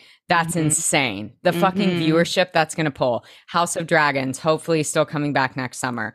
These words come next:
Speaker 1: Fucking
Speaker 2: Mm-hmm.
Speaker 1: nuts. The best numbers over fucking, you know, uh, Game of Thrones. Like,
Speaker 2: Yeah.
Speaker 1: nuts. The best viewership they've ever had. Fucking insane. Another season of And Just Like That.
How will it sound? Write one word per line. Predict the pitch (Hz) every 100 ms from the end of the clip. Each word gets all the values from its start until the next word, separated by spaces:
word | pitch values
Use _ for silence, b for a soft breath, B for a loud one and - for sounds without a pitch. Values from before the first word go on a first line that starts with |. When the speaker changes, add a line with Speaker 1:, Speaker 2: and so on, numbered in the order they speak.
| b b
Speaker 1:
Fucking | - 202 180 170 156
Speaker 2:
Mm-hmm. | 151 165
Speaker 1:
nuts. | 165 151 - -
The | 180
best | 185 185
numbers | 202 185 190 190 180 -
over | 185 208 214 240 254 247
fucking, | - 233 240 254 247 240 233 b b b _
you | 202
know, | 208 175 170 -
uh, | 165 160
Game | 190 185 196
of | 180
Thrones. | 196 208 185 131 113 -
Like, | 160 151 -
Speaker 2:
Yeah. | 180 175 156
Speaker 1:
nuts. | - 160 - - -
The | 170
best | 185 214
viewership | 185 196 180 - 170
they've | 165 147
ever | 139 135
had. | 127 120 110
Fucking | - - 190 - 175
insane. | 160 143 117 104 B B
Another | - 196 190 185 190
season | - 175 156 156 147
of | 131 -
And | 147 151
Just | 135 123
Like | 135 127
That. | 135 110